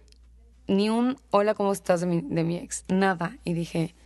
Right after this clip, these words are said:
"¿Qué tendrá? O sea, qué raro, ¿no?". Entonces lo busco y me dice, "¿Sabes qué? Ya no puedo, te busco cuando llegues porque intenté estos dos meses, la verdad la estoy pasando fatal, esto va más allá de mí". Y él también tenía herida de papás divorciados.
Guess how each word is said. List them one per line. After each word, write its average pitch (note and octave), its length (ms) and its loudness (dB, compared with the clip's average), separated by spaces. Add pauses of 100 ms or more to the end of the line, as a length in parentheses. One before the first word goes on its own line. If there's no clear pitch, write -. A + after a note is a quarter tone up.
(680)
"¿Qué F3 160 0
tendrá? F3+ 480 0
O E3 60 -6
sea, E3 140 -8
qué E3+ 140 -12
raro, E3 220 -8
¿no?". D#3+ 120 -8
Entonces F#3 220 -10
lo E3 100 -2
busco F3 260 -10
y - 20 -4
me F3 100 -2
dice, E3+ 360 -6 (840)
"¿Sabes F#3+ 260 -4
qué? A#3+ 300 -4
Ya E3 120 0
no D#3+ 100 -2
puedo, G3 260 -2
te - 180 -6
busco E3 240 -8
cuando E3+ 180 -4
llegues E3+ 280 -4
porque G3+ 420 -10
intenté E3+ 360 -4
estos E3+ 240 -4
dos E3 180 -2
meses, F3+ 300 -6
la E3+ 100 -2
verdad E3 180 -2
la F3 100 -6
estoy F3 200 -6
pasando E3+ 360 -4
fatal, G3+ 400 -4 (380)
esto F3 220 -4
va F3 100 2
más E3+ 220 -2
allá D3+ 160 -2
de D3+ 100 -2
mí". G#3+ 260 -4 (440)
Y G3 120 2
él F#3+ 120 0
también A3 260 0
tenía G3+ 220 2
herida F#3 180 2
de F3 80 0
papás E3+ 240 -6
divorciados. E3+ 520 -8